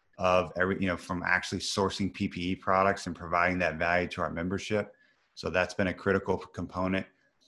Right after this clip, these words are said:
I will say one thing that's been something that we've tried to, to look back and reflect on is, um, which I know a lot of folks, you know, is just the risk management. A lot of members and companies are thinking,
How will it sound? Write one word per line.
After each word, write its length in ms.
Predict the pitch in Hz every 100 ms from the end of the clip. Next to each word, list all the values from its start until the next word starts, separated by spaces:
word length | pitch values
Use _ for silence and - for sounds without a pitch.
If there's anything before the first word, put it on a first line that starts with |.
| _ _
I 100 | 110
will 100 | 117
say 240 | 110 117
one 240 | 104 113 110
thing 180 | 113 107
that's 200 | 98 -
been 480 | 107 101 95 95 - -
something 380 | - 101 104
that 120 | 98 90
we've 200 | 92 -
tried 240 | 98 92
to, 180 | 87 85 _ _ _ _ -
to 120 | -
look 260 | 92 95 139
back 420 | 92 95 95 -
and 120 | 85
reflect 480 | 80 - 110 107 -
on 260 | 98 92 85
is, 260 | 78 - _ _ _ _ _ -
um, 560 | 92 85 78 78 80 -
which 260 | 107 110
I 80 | 104
know 220 | 101 92
a 0 |
lot 260 | 87 92 98
of 140 | 101
folks, 420 | 101 92 90 - -
you 80 |
know, 100 | 92
is 140 | 90 -
just 220 | 101 -
the 80 | 87
risk 460 | 78 101 98 -
management. 600 | 90 92 92 92 92 101
A 60 | 82
lot 180 | 87 87
of 80 | 87
members 580 | 90 87 90 90 80
and 200 | 90 80
companies 560 | - 92 78 92 87 82
are 100 | 82
thinking, 480 | - 90 85 87